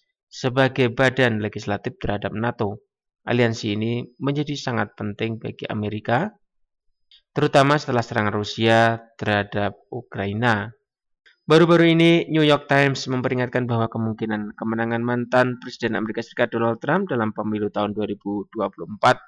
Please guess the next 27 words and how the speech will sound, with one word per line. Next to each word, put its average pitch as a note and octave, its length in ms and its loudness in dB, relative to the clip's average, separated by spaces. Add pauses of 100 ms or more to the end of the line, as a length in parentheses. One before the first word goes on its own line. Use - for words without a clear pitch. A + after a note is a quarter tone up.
(300)
di B2 240 -2
negara A2+ 320 -2
ini A2 160 -4
dapat A2 480 -4
menyebabkan B2+ 640 -2
keluarnya G#2 400 -2
Washington A#2+ 720 -6
dari G#2+ 240 -4
nato. G#2+ 560 0 (1040)
Pemilihan A#2+ 560 2
Presiden A2+ 560 -2 (160)
Amerika A#2 320 0
Serikat A#2 400 -2
akan A2 160 -6
diadakan G#2+ 400 -2
pada A2 320 -6
bulan G#2+ 320 -4
November A2+ 400 -4
dua G#2+ 240 -4
ribu G#2+ 160 -10
dua G#2 160 -8
puluh G#2+ 240 -12
empat, B2+ 240 -4 (560)
dan A#2+ 240 4
Joe A#2 160 -8
Biden B2 400 -2
serta G#2+ 560 -4